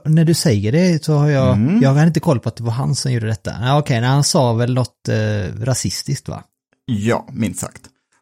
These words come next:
Speaker 2: Och var avstängd hela tjugotjugo. Han fick ju sparken av Chip Ganassi då, men kom tillbaka med Hendrick Motorsport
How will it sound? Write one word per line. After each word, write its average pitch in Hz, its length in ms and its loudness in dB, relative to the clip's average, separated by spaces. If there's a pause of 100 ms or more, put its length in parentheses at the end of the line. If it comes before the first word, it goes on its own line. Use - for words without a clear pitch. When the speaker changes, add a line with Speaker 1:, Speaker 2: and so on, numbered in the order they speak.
(100)
Speaker 2:
Och 175 140 -4
var 143 120 2
avstängd 143 580 0
hela 131 240 2
tjugotjugo. 151 800 -2
Han 127 120 2
fick 113 100 -4
ju 110 60 -2
sparken 113 360 0
av 107 40 0
Chip - 200 -4
Ganassi 92 380 -4
då, 95 180 -2
men 107 340 0
kom 104 180 -2
tillbaka 92 380 -4
med 95 120 0
Hendrick 113 280 0
Motorsport 151 640 -4